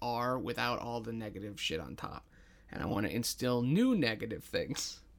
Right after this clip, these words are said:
That's what I'm doing now, I guess. So, like, the jock is really just the alpha male. He's the guy, the big guy on campus, right? He's the confident dude. And when I think confident influencer, there, there's, they're not just a confident dude. They're the confident dude that the audience is supposed to hate.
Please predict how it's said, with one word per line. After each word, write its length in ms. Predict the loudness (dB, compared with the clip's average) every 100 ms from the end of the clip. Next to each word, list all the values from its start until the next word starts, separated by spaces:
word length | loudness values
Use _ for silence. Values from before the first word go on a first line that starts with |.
| -20 -8
That's 200 | -2 2
what 80 | 6
I'm 120 | 6
doing 220 | 8 8 8
now, 240 | 8 6
I 120 | 4
guess. 400 | 2 0 -2 -8 -12 -20 -20 -20 -8
So, 160 | 4 6
like, 180 | 6
the 100 | 6
jock 440 | 6 8 8 6 4
is 160 | 2
really 260 | 6 8 8
just 480 | 6 4 2 -2 -12 -18 -4
the 160 | 2 6
alpha 300 | 6 4 -2
male. 320 | -2 -6 -10
He's 180 | -8 -8
the 100 | -6
guy, 400 | -2 0 2 0
the 140 | -2 0
big 400 | 8 6 6 -10 -18 -20 0
guy 280 | 2 4 2
on 140 | -2
campus, 540 | -4 -8 -8 -12 -12 -8
right? 180 | -8
He's 160 | -6 -8
the 80 | -8
confident 680 | 2 6 6 4 0 0 -2
dude. 400 | -4 -4 -10 -8
And 100 | 0
when 100 | 4
I 120 | 4
think 260 | 6 4 2
confident 560 | 2 2 2 0 -2 -2
influencer, 840 | -6 -4 -4 -4 -4 -6 -6 -8 -14 -20 -20 -18
there, 260 | -8 -4 -2
there's, 300 | 0 0 2
they're 160 | 4 4
not 180 | 4
just 140 | 0 -4
a 40 |
confident 360 | 0 2 2 -2
dude. 100 | -2
They're 120 | -4
the 60 | -2
confident 460 | 0 0 2 2
dude 300 | 6 6 6
that 140 | 2 -2
the 140 | 0
audience 340 | 4 4 2
is 100 | 0
supposed 280 | -4 -4 -6
to 60 | -8
hate. 360 | -14 -14 -14